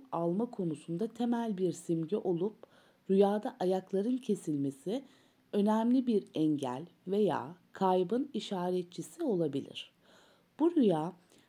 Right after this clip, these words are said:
hayatınızdaki zorlukları aşma ve kayıplarla başa çıkma ihtiyacınızı yansıtabilir.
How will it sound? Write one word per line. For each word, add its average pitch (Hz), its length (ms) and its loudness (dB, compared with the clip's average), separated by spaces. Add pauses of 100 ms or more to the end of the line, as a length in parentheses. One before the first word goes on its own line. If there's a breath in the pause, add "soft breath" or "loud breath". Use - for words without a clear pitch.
hayatınızdaki 208 920 0
zorlukları 202 720 2
aşma 120 540 -8 (600 soft breath)
ve 185 140 6
kayıplarla 196 680 0
başa 180 300 -2
çıkma - 260 -6
ihtiyacınızı 165 880 -2
yansıtabilir. 135 960 -6